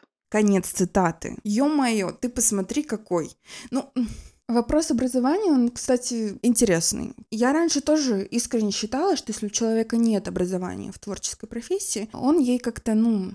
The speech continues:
не то чтобы не может заниматься, но это сразу видно, это сразу ощущается, есть что-то в этом такое вот, ну, какое-то дилетантство, да. Но, говоря о кино, мне кажется, что киношные профессии —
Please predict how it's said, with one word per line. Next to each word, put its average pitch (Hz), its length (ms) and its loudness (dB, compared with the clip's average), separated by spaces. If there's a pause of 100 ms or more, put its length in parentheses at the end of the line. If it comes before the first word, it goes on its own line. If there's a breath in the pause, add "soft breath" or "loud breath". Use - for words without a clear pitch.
не 262 100 2
то 415 100 2
чтобы 254 240 2
не 262 100 6
может 311 340 2
заниматься, 269 580 2
но 285 280 0
это 294 180 -2
сразу 262 360 -2
видно, 277 440 2
это 247 160 2
сразу 208 380 0
ощущается, 269 1040 -2
есть 220 340 0
что-то 208 400 -6
в 202 40 -4
этом 196 260 -6
такое 185 500 -2
вот, 180 240 -6
ну, - 60 -10
какое-то 233 360 0
дилетантство, 196 920 0
да. 220 300 -2 (200)
Но, 285 640 2 (100)
говоря 262 500 2
о 269 40 0
кино, 277 680 0
мне 226 280 2
кажется, 220 460 -2
что - 380 -6
киношные 226 640 0
профессии — - 680 -10